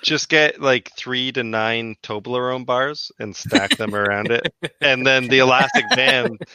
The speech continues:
Speaker 1: the elastic band will lock into the, the, the valleys of each Toblerone.
Speaker 2: It'll be, like, one just round
Speaker 1: And
Speaker 2: solid
Speaker 1: it'll just
Speaker 2: circle.
Speaker 1: be a big chocolate tube of Lego.
Speaker 2: <laughs>
Speaker 1: It's the
Speaker 2: Everybody
Speaker 1: perfect,
Speaker 2: wins.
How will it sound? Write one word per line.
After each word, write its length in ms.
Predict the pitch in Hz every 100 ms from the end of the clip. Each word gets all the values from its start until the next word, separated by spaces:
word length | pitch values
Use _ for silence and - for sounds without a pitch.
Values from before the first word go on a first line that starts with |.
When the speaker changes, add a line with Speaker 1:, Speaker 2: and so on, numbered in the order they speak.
| - - -
Speaker 1:
the 100 | 156
elastic 460 | 165 170 170 170 143
band 240 | 170 156
will 120 | 143
lock 340 | 131 135 135 -
into 360 | 135 127 127
the, 280 | 113 120 117 104
the, 160 | 117 - _ _ 117
the 80 | 113
valleys 640 | 123 131 131 120 110 95
of 100 | 104
each 240 | 110 104 -
Toblerone. 400 | 117 113 127 127
Speaker 2:
It'll 160 | 160 156
be, 100 | 165
like, 180 | 160 147
one 240 | 151 151
just 200 | 147 131
round 300 | 127 131 139
Speaker 1:
And 60 | 135
Speaker 2:
solid 280 | - 147
Speaker 1:
it'll 140 | 147 139
just 100 | 127 170
Speaker 2:
circle. 120 | 135 147
Speaker 1:
be 60 |
a 40 | 123 - -
big 340 | 151 143 123
chocolate 540 | - 147 135 - 127 -
tube 300 | - 131 117
of 100 | 113
Lego. 400 | 113 117 113 64 185 - 180 - -
Speaker 2:
<laughs> 0 | 208 - 240 135 190 _ 190 - - _ _ _ - - - - -
Speaker 1:
It's 0 |
the 60 | 170
Speaker 2:
Everybody 200 | 170 170 170 165
Speaker 1:
perfect, 100 | 151
Speaker 2:
wins. 400 | 127 123 - _